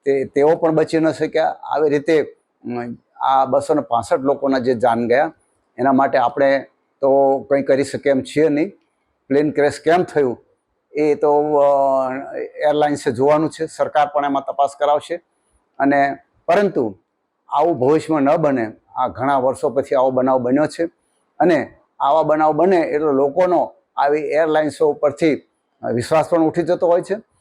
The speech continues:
અને આ સંજોગોમાં આ બનાવ બન્યા પછી અનેક લોકોએ પોતે જે બહાર જવાના હતા એમણે પોતાના જે કેન-, અ, રજિસ્ટ્રેશન કરાવેલા, જે ટિકિટો બુક કરાવેલી એ પણ કેન્સલ કરાવવાનું જાણમાં આવે છે. તો આ સંજોગોમાં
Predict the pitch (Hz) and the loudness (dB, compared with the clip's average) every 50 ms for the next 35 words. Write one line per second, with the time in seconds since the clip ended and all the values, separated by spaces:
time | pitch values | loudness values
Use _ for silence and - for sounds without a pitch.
0 | _ _ _ - 131 135 139 151 143 - 160 160 160 175 170 175 185 190 175 139 | _ _ _ -10 -4 -2 0 0 0 0 0 2 2 2 2 2 2 2 2 0
1 | 117 110 - - _ _ - 123 143 151 156 165 160 165 160 165 156 151 165 175 | -2 -4 -8 -20 _ _ -6 -2 -2 0 0 0 0 2 2 2 2 2 2 0
2 | 170 170 175 - - 170 143 131 147 170 196 202 170 170 165 160 151 170 165 165 | 0 0 -2 -2 -2 -4 -2 0 0 2 2 2 2 0 0 2 2 2 2 2
3 | 156 - 156 147 151 - 156 147 135 - _ _ _ _ _ _ - 131 147 143 | 2 0 -2 -2 0 0 0 0 0 -4 _ _ _ _ _ _ -2 0 0 2
4 | 139 135 139 147 156 139 120 139 139 156 165 165 160 151 - - 131 117 113 - | 2 2 2 2 2 2 0 0 2 2 2 2 2 0 0 0 -2 -2 -2 -6
5 | _ _ _ _ _ _ - 147 - - 139 143 139 160 - 147 151 147 143 143 | _ _ _ _ _ _ -8 -8 -6 -4 -4 -2 0 0 0 2 2 2 2 2
6 | 135 117 139 143 139 139 135 135 131 131 127 131 127 123 117 - 139 135 139 156 | 0 0 0 2 2 2 2 2 0 0 0 -2 -4 -6 -6 -2 -2 -2 -2 -4
7 | - 127 123 120 120 120 123 - - 120 131 139 160 185 180 - 190 - - 147 | -8 -10 -10 -10 -10 -10 -12 -10 -6 -2 0 0 0 0 0 0 -2 0 -2 -2
8 | 139 - 143 139 123 123 120 117 107 113 135 139 - 147 151 175 160 185 170 160 | 0 2 2 2 4 2 2 0 0 -2 -2 -2 -2 -4 -4 -2 0 0 0 0
9 | 160 139 - - 143 139 131 131 120 117 113 _ _ _ _ _ _ _ - 139 | 0 -2 0 0 2 2 2 2 0 -4 -8 _ _ _ _ _ _ _ -4 -4
10 | 160 170 - 170 160 151 117 - _ - 147 147 135 - 151 147 113 143 143 139 | -2 -2 0 0 -2 -2 -4 -6 _ -2 -2 -2 -2 -2 -2 -2 2 2 2 4
11 | 135 135 135 135 131 127 - - 113 107 117 127 123 123 127 123 117 110 110 110 | 2 2 0 -2 -4 -4 -8 -12 -10 -4 -2 -2 -2 0 -2 -2 -2 -2 -4 -4
12 | 110 - - 107 92 - _ _ _ _ _ _ - - 131 139 135 - 139 143 | -6 -10 -12 -16 -20 -20 _ _ _ _ _ _ -2 0 0 0 0 0 0 2
13 | 143 156 151 170 170 175 165 131 - - _ | 2 4 4 2 2 2 2 0 -2 -4 _